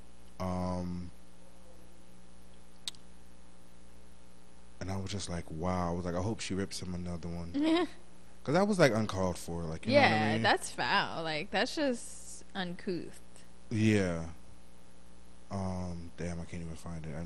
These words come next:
Speaker 1: wonder if they took it down. I don't know. I thought it was on, um, the Neighborhood Talk.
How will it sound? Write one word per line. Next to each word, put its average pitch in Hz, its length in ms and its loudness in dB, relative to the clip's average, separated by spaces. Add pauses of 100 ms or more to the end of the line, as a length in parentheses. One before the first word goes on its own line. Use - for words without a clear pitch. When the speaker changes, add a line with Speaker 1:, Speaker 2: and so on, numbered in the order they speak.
Speaker 1:
wonder 90 180 -4
if - 60 -8
they - 80 -4
took - 180 -8
it 62 80 -8
down. 82 380 -4 (1040)
I 90 60 -4
don't 92 160 -2
know. 90 180 0
I 95 60 -4
thought 110 100 2
it 104 80 2
was 98 160 0
on, 92 240 0
um, 87 400 -2 (1040)
the 87 80 -4
Neighborhood 85 800 -2
Talk. - 560 -6